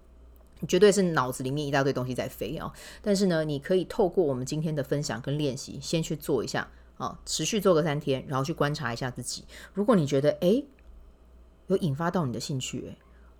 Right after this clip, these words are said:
书买下来，好不好？哈，这个可以，是可以去做的。好，来，那我们现在啊，我要来带你们做这个很简单的冥想哦。那很简单的冥想呢，你在做的过程哦，就是可以把我的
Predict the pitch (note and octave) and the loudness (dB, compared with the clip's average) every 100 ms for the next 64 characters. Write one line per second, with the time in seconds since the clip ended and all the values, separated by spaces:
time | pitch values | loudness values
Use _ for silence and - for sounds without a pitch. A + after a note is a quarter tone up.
0 | - - - F3 D3 - C3 E2+ A2 - | -20 -6 2 2 2 0 -4 -4 -10 -4
1 | D3 C#3+ C3 B2+ C#3+ C3 - - F#3 F#3 | 2 2 2 0 -4 -4 -8 4 4 6
2 | D#3+ - G3 B2 - C#3+ - B2+ - - | 2 0 0 -2 -2 -4 -2 -2 -4 -12
3 | - - - - - F3+ G#3+ - - - | -20 -20 -20 -12 6 6 6 0 -18 0
4 | D#3+ C#3+ D3+ - A3 A3 E3 C#3 C#3 A#3 | 2 2 0 -4 0 2 4 2 4 4
5 | F#3+ A3 E3+ D3+ C#3+ C3+ C#3+ F3 D3 C#3+ | 4 4 2 2 0 2 4 4 2 2
6 | G#3 F3 C3 A#2 - E3 D3+ D3+ C3+ A#2 | 2 2 -2 -4 0 0 2 0 0 -2
7 | - - - - D3+ F#3 G3+ B2+ C#3 D#3+ | -8 -20 -20 -2 0 2 2 0 0 -2
8 | D#3 D#3 C3+ A#2 C#3 - - D3 C#3 D#3 | 0 2 4 2 0 -12 -4 -2 -2 -2
9 | - A#2 - A#2+ G#2 - - - G#3 G3+ | -2 -2 -6 -12 -12 -14 -20 0 4 6
10 | E3+ F#3+ G3 E3 D3 D#3+ C3 C3 B2 B2+ | 4 4 2 2 0 -2 -2 -4 -4 2
11 | F3 F3 G#3 D#3 G3+ D3+ - A2 A2 G#2+ | 2 4 2 2 2 0 -2 -6 -8 -10
12 | - - - E3+ D3 D#3+ C3 - _ - | -12 -20 -8 -6 -2 -4 -4 -8 _ -20
13 | - F3+ G3 E3+ D3 A#2+ - - - C3+ | 0 2 2 0 -2 -4 -10 -16 -2 0
14 | C3 B2 A2 F2 | 2 2 2 -2